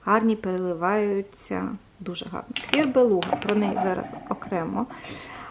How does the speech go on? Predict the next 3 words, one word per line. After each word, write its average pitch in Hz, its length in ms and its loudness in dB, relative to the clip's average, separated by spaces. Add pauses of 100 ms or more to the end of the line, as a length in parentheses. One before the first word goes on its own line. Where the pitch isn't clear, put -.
(100)
Е, 214 420 0 (680)
подвійна 254 420 8
ваніль, 226 540 4